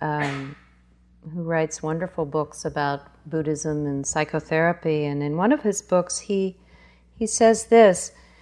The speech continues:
<clears throat> When plagued with a sense of unworthiness, it is easy to feel deficient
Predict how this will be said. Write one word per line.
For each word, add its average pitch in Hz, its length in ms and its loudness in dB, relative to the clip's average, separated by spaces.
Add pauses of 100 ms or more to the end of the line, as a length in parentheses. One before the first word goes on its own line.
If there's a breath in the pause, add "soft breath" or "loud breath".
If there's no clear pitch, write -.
(680 soft breath)
<clears throat> 202 720 2
When 226 260 8
plagued 285 520 10
with 214 220 4
a 214 40 6
sense 240 480 6
of 196 360 8
unworthiness, 190 1120 2 (920)
it 202 120 2
is 226 200 6
easy 247 300 4
to 240 140 2
feel 220 280 6
deficient 202 800 -2